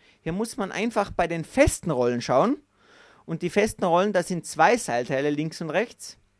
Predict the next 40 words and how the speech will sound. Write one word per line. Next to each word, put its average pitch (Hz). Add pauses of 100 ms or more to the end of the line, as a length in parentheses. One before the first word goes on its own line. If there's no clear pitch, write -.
(1300)
Und, 170
äh, 156
man 156
nimmt 233
dann 175
einfach 196
die 165
Kraft, -
die 180
ich -
gerade 165
ausgerechnet 139
habe, 110
die 131
Kraft -
am 156
Seil, 160
wo 147
ich -
ziehen 226
muss, 160
also 135
die 127
hundert, 185 (320)
und 151
multipliziere 160
das 165
mal 156
zwei, 143
weil 139
es -
zwei 143
Seilteile 185
von 170
der 147
festen 185
Rolle 151
weggehen, 131
deshalb 147
zweihundert. 123